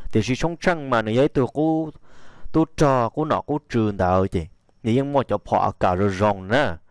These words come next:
Chỉ sống trăng trở ngà tới trái nhập họ cả. À, thì cho mù rõ sẽ bắt đầu tua lia, tua một tê thì chả bị tê bó cừ nè. Thế hàng ngà tàu lên tới bao lũ lũ tệ ngầu.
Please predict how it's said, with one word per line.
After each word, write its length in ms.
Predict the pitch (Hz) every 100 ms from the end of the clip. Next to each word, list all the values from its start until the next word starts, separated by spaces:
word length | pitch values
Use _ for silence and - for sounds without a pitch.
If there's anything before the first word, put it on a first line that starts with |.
| - - - - - -
Chỉ 120 | 147
sống 220 | 139 190
trăng 260 | - 190 170
trở 220 | - 92
ngà 260 | 101 127 135
tới 200 | 131 143
trái 180 | 156
nhập 160 | 160 131
họ 300 | - 101 95 104 _
cả. 280 | 113 95 90 - - _ _ _ - - -
À, 80 | -
thì 140 | 104 107
cho 160 | -
mù 180 | 135 107
rõ 280 | 98 92 101
sẽ 100 | 139 -
bắt 100 | -
đầu 120 | 104
tua 280 | - 107 104
lia, 260 | 117 139
tua 200 | 139 113
một 260 | 104 101 -
tê 160 | 135
thì 80 | 135
chả 200 | 110 95 87
bị 100 | - -
tê 120 | - -
bó 80 | 139
cừ 300 | - 101 87
nè. 80 | 85 82 - _ _ - - - - - -
Thế 140 | 180
hàng 240 | 165 135 123
ngà 240 | 120 120
tàu 340 | - 120 110
lên 160 | 113 113
tới 120 | - - _
bao 260 | - 180 185
lũ 160 | 147 151
lũ 120 | 143 -
tệ 180 | 113 95
ngầu. 380 | 113 95 87